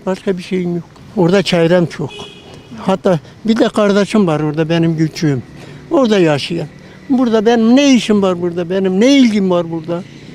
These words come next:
Hiç merhaba diyecek bir arkadaşım yok, bir yakınım yok. Y-, yani bir yedi yabancı gibiyim.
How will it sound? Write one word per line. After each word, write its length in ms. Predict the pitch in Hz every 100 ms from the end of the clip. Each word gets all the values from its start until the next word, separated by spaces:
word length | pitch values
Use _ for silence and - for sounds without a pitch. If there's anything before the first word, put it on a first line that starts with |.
| - -
Hiç 260 | 214 277 262
merhaba 480 | 247 262 269 262 254
diyecek 400 | 254 262 262 226
bir 120 | 285
arkadaşım 640 | 277 247 240 240 240 247 247
yok, 140 | 247 233 254
bir 140 | 220
yakınım 520 | 208 233 233 247 240
yok. 180 | 254 254 - - - - -
Y-, 200 | 240 226 -
yani 340 | 254 254 247 240
bir 160 | 220 - - - - - 240
yedi 280 | 240 277 285
yabancı 460 | 247 190 185 175
gibiyim. 420 | 175 165 165 170